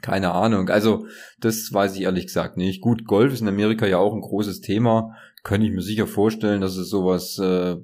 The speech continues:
bestimmt auch irgendwo tracken. Ich meine, irgendwo musst du ja <laughs> eine Randgruppe doch irgendwo bedienen. Keine Ahnung. Es gibt bestimmt Leute, die finden's geil. Mir ist es jetzt kein, ich sage, ist okay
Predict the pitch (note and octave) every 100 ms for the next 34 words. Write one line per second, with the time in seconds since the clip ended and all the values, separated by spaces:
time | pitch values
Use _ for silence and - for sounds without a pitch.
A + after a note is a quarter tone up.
0 | - G2 - F#2+ E2+ E2+ F#2 F#2 F2+ F2+
1 | F2 E2+ - F#2 G#2 F#2 G#2 G#2 G#2 -
2 | A#2+ C3 A#2 A2+ A2+ A2+ A2 G#2+ G#2 -
3 | - _ _ A2+ A2 - - A2+ - F#2
4 | - F#2 G#2+ - A2 - F#2+ G#2 - A2
5 | G#2+ G#2 F#2+ F#2+ A2 A2+ C3 C3+ C3+ -
6 | F#2+ G2 - G2+ A#2+ B2 B2+ - - -
7 | - C#3 A#2+ - C3+ A2+ A2+ A#2 A2 G#2+
8 | F#2+ F#2 - F#2 A#2 C3+ - - - -
9 | _ F#2+ G2 A2 A#2 A2 G2 F#2 - F#2
10 | G2+ G#2 G2+ G2 - _ _ _ - F2
11 | F#2 F#2 F#2 D#2+ E2+ - F2+ G2 F2+